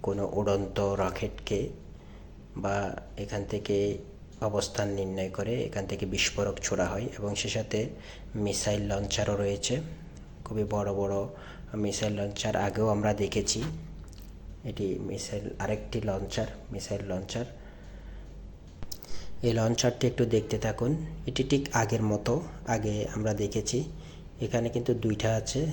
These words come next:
এই দুইটা থাকার কারণে যেহেতু একদিক থেকে দেখিয়ে যাচ্ছি সেক্ষেত্রেও এটিও একটু দেখে রাখুন।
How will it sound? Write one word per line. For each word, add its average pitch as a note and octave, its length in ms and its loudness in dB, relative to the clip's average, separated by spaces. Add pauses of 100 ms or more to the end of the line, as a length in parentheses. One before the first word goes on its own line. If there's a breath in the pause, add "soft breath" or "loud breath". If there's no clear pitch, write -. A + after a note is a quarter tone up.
এই G#2 60 0
দুইটা A2 520 0
থাকার A#2 280 2
কারণে A2+ 440 0 (800 loud breath)
যেহেতু A2+ 340 4
একদিক A2+ 500 2
থেকে A#2+ 200 4
দেখিয়ে A2 380 4
যাচ্ছি A2+ 360 2
সেক্ষেত্রেও G#2+ 600 2 (580 loud breath)
এটিও A2 400 2
একটু G#2 220 0
দেখে G#2 300 2
রাখুন। A#2 440 2